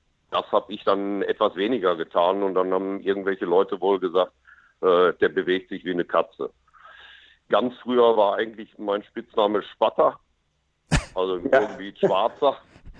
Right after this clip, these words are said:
Speaker 1: ähm, weil ich, weil ich schon ein bisschen dunklerer Typ bin.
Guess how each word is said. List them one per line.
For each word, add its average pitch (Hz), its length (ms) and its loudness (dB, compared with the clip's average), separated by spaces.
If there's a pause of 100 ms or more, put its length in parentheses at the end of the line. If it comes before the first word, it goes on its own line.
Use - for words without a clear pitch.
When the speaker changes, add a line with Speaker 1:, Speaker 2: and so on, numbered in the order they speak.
Speaker 1:
ähm, 98 1040 2 (960)
weil 113 180 2
ich, 110 140 -12 (200)
weil 110 160 2
ich - 80 -8
schon 120 160 -4
ein 120 80 -10
bisschen 113 280 -12
dunklerer 95 580 -2
Typ 101 240 -12
bin. 113 220 -4